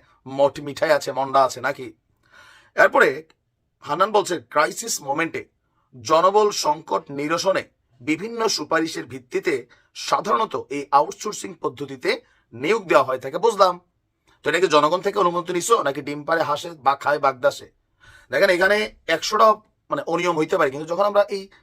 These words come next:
ছাত্র উপদেষ্টাদেরকে দেখি, সমন্বয়কদেরকে দেখি যে একদল সমন্বয়ক রাস্তায় বসে চিল্লায়, চিৎকার করে,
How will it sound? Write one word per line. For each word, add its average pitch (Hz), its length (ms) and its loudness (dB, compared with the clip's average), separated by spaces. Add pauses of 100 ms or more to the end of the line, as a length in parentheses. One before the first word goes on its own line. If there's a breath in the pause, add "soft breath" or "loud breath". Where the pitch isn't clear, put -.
(160)
ছাত্র 151 380 -2
উপদেষ্টাদেরকে 175 580 -2
দেখি, 127 360 -10 (500)
সমন্বয়কদেরকে 185 760 0
দেখি 131 400 -6 (680)
যে 156 100 0
একদল 170 320 0
সমন্বয়ক 190 400 0
রাস্তায় 147 320 0
বসে 170 220 -4
চিল্লায়, 156 400 0
চিৎকার - 400 -4
করে, 147 320 0